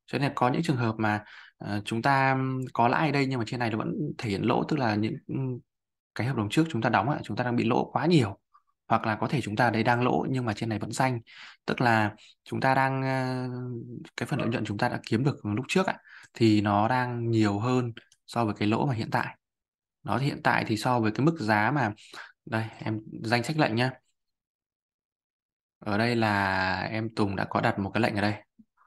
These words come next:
Đặt một cái lệnh đây là khớp ở một, một không mười sáu chấm một. Nó đã khớp. Còn cái lệnh long này là lệnh mà em đóng vị thế hôm qua nhá. Hôm qua em để hai, hai vị thế sọt qua đêm nhá. Thì nó đã có lợi nhuận ở đây, thì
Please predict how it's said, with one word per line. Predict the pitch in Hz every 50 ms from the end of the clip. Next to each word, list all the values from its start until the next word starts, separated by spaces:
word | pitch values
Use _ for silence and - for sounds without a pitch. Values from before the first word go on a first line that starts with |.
| _ _ _ _ _
Đặt | 165 -
một | 101 104 101 104
cái | 107
lệnh | 107 - 101
đây | 104 107 104
là | 98 95 92 92 92 95
khớp | - - - 139 156 -
ở | - - 95
một, | 90 92 95 98 95 - - _ _ _ _ _ _ _ _ _ _ _ - _ _ _ _ _ _ _ _ _ _ _ _ _ _ _
một | - 113 107 104 101 101 - -
không | - - 120 113 110
mười | 104 95
sáu | - - 98 98 98
chấm | - - 104 117
một. | 123 110 - - - _ _ _ _ _ _ _ _ _ _ _ _ _ _ _ _ _
Nó | - 98 98 98 107
đã | - 107 110
khớp. | - 135 135 143 143 - _ _ _ - - - _ _
Còn | - 113 104
cái | 110 120
lệnh | 135 - - 113 113 117
long | 131 135 135 131
này | 127 110 104
là | 104 98
lệnh | 101 113 117 101
mà | 101 107
em | 117 117
đóng | 107 98 117
vị | 151 - -
thế | - - 110 104
hôm | 123 147 147 139
qua | - 139 131 127 123
nhá. | 131 135
Hôm | 135 131 120
qua | - 127
em | 123 123 120
để | 107 98 92
hai, | 92 107 117 120 117 117 117 113 - - - - - _
hai | - - 123 117
vị | 117 107
thế | - - 101
sọt | 104 - 127 107 98 - - -
qua | - 117 117
đêm | 120 123 120 113
nhá. | 120 131 135 135 - _ _ _ _ _ _ _
Thì | - 107
nó | 101 101 101
đã | 104 110 -
có | - 101
lợi | 117 127 -
nhuận | 120 127 - -
ở | 104 92
đây, | 107 110 113 113
thì | 120 107 98 98 95 95 95 95